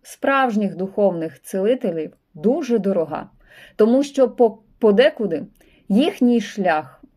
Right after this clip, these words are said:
їхнє навчання вираховується не в днях і не в місяцях навіть,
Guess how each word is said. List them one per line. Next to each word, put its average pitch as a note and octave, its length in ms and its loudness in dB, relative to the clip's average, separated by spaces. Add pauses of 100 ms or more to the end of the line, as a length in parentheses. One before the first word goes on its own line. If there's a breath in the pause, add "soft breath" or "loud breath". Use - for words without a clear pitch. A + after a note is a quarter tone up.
(580)
їхнє A#3 500 0
навчання G#3+ 760 -4 (960)
вираховується A3+ 840 2
не G3 120 0
в F3 80 -6
днях A3+ 320 -2
і A#3 60 -2
не A3 100 -4
в G3+ 40 -2
місяцях G#3+ 600 -4
навіть, C#3+ 360 -14